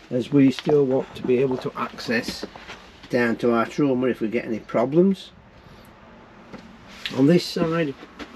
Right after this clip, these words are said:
we're gonna put a shelf in about halfway. We're not sure about the, the depth of this shelf yet, because once we've got our sink and our drain, we wanna see where and how much room we've got left.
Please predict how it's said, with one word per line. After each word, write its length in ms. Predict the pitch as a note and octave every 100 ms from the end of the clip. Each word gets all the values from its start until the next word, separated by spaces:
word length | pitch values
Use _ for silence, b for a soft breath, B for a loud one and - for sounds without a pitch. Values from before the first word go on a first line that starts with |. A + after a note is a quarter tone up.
| - - - -
we're 60 |
gonna 140 | D3+ C3+
put 160 | D3
a 40 | C3
shelf 440 | - D3 C3 -
in 200 | C#3 C3 - B B -
about 180 | C#3
halfway. 540 | A#2+ B2+ B2 - B2+ E3+
We're 120 | D3+ F#3
not 120 | -
sure 220 | - F#3 D3
about 380 | D3 C3+ C3+
the, 280 | C3 C3+ B2+ - B B -
the 80 | C#3
depth 400 | A2 E3+ - -
of 80 | -
this 100 | -
shelf 400 | - C#3+ A2+ -
yet, 200 | C#3+ C#3+ - B B -
because 280 | - C#3+ -
once 360 | D#3+ E3 -
we've 260 | D3+ D3 -
got 240 | D3 C3
our 460 | A#2+ B2+ B2+ C3 B2+
sink 460 | - - E3 D3+ - B B B - B2
and 320 | B2+ B2 B2
our 220 | A#2+ A#2
drain, 480 | A#2+ E3+ A3 D3+ D#3+ -
we 80 | C#3
wanna 240 | C3+ C3
see 340 | A#2+ C#3+ C3+ C3
where 540 | A#2+ B2+ C#3 C#3 C3+ - B B B
and 120 | B2
how 160 | C3 C#3
much 300 | C3 C3+ -
room 260 | D3 C#3 B2+
we've 140 | A2+
got 280 | C#3 B2+ -
left. 520 | G#2+ - - - -